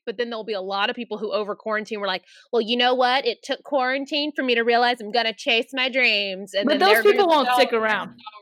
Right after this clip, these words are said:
Speaker 3: right.
Speaker 1: Yeah. But
Speaker 3: Right.
Speaker 1: then
Speaker 2: They
Speaker 1: there's a
Speaker 2: won't
Speaker 1: lot
Speaker 2: stick
Speaker 1: of
Speaker 2: around.
Speaker 1: people who got famous too during quarantine. So we
Speaker 2: Yeah,
Speaker 1: gotta
Speaker 2: that's
Speaker 1: deal with
Speaker 2: fine. We're happy
Speaker 1: the,
Speaker 2: for them.
Speaker 1: you know, and we're so happy.
Speaker 2: Did you hear my eye roll? Did you, did you, did
Speaker 1: We're
Speaker 2: you hear
Speaker 1: so
Speaker 2: it?
Speaker 1: happy.
Speaker 2: <laughs> Yeah.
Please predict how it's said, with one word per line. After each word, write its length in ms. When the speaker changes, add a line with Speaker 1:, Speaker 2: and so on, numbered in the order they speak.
Speaker 3:
right. 260
Speaker 1:
Yeah. 220
But 100
Speaker 3:
Right. 40
Speaker 1:
then 100
Speaker 2:
They 40
Speaker 1:
there's 100
a 40
Speaker 2:
won't 100
Speaker 1:
lot 80
Speaker 2:
stick 120
Speaker 1:
of 60
Speaker 2:
around. 80
Speaker 1:
people 440
who 120
got 260
famous 460
too 380
during 320
quarantine. 640
So 320
we 100
Speaker 2:
Yeah, 120
Speaker 1:
gotta 160
Speaker 2:
that's 100
Speaker 1:
deal 80
with 100
Speaker 2:
fine. 120
We're 140
happy 320
Speaker 1:
the, 60
Speaker 2:
for 80
them. 260
Speaker 1:
you 80
know, 80
and 100
we're 80
so 180
happy. 520
Speaker 2:
Did 140
you 120
hear 180
my 140
eye 160
roll? 300
Did 140
you, 100
did 100
you, 100
did 80
Speaker 1:
We're 100
Speaker 2:
you 80
hear 180
Speaker 1:
so 80
Speaker 2:
it? 180
Speaker 1:
happy. 40
Speaker 2:
<laughs> 600
Yeah. 300